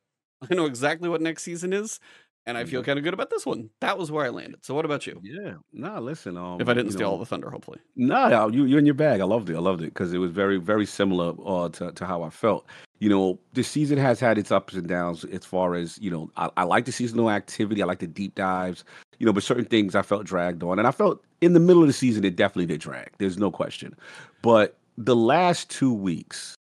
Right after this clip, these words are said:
Speaker 2: really started to cultivate, cultivate for me that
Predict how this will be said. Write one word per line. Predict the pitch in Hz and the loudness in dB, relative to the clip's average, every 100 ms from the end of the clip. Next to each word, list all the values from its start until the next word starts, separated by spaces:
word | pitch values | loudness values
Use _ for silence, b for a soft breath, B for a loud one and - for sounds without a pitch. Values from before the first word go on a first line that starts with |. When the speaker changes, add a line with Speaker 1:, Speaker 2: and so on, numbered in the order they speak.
| _ _ _ _ _ _ - | _ _ _ _ _ _ -14
Speaker 2:
really | 90 120 143 139 127 | 0 6 8 8 4
started | - 117 107 | 4 2 2
to | |
cultivate, | - 123 107 - 101 92 - - | 0 0 0 -2 -4 -4 -8 -4
cultivate | 127 117 104 101 | -2 0 -2 -4
for | - 92 | -4 -4
me | 101 110 90 95 b b _ _ | 0 0 0 -4 b b _ _
that | 104 98 90 | 2 4 2